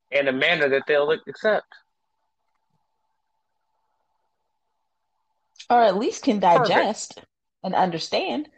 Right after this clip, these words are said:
Speaker 2: <laughs> I love it.
Speaker 1: That's what we're gonna hit it up with. And, uh,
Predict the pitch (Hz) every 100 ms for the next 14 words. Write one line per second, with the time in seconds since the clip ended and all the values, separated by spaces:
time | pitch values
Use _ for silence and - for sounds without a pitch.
0 | - - - - - - - - - -
1 | - _ _ - - _ _ - 339 403
2 | 277 - - - - _ - - _ -
3 | _ _ _ _ _ _ _ - - -
4 | - _ - _ _ _ _ _ _ _
5 | 180 185 180 160 151 147 143 113 98 -
6 | 95 90 - _ _ - - - - -
7 | _ 185 220 240 269 254 262 277 277 285